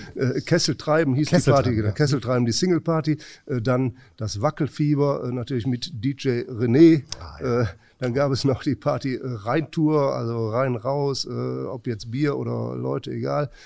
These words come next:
Speaker 1: äh, mit <laughs> D J Dietmar, D J, äh, René. Und das war natürlich der totale Erfolg. Das hat, das heißt, äh, nach der Techno-Zeit,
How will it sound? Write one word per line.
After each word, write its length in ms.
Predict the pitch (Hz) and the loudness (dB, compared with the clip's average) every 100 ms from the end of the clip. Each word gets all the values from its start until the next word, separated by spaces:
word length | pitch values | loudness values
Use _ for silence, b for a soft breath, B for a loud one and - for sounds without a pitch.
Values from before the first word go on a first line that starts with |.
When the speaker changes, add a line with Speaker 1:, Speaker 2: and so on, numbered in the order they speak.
| B - | B -6
Speaker 1:
äh, 60 | |
mit 260 | 120 127 - | -4 -4 -6
<laughs> 220 | 135 - | -10 0
D 400 | 156 - 139 143 | 2 2 -2 -4
J 360 | - 135 117 107 | -4 -2 -2 -4
Dietmar, 460 | 180 135 139 135 B B _ | -6 -2 0 0 B B _
D 60 | 127 | -8
J, 440 | 123 127 120 123 | -6 -4 -4 -4
äh, 0 | |
René. 680 | - 123 117 127 139 151 143 B B B - | -6 -8 -2 0 2 2 0 B B B -8
Und 60 | |
das 140 | 120 113 | -4 0
war 100 | 123 | 0
natürlich 320 | 107 139 120 | -2 -4 -4
der 260 | 127 117 - | -4 -6 -6
totale 520 | 117 - 139 135 120 | -8 -6 -6 -6 -6
Erfolg. 420 | 120 - 113 107 | -8 -4 -4 -4
Das 200 | 110 107 | -6 -8
hat, 160 | 131 139 | -8 -8
das 200 | 117 - | -10 -10
heißt, 300 | 120 123 - | -10 -10 -10
äh, 220 | 139 113 | -10 -6
nach 160 | 120 110 | -8 -8
der 140 | 120 | -10
Techno-Zeit, 560 | 131 - 117 - 120 | -10 -10 -10 -8 -10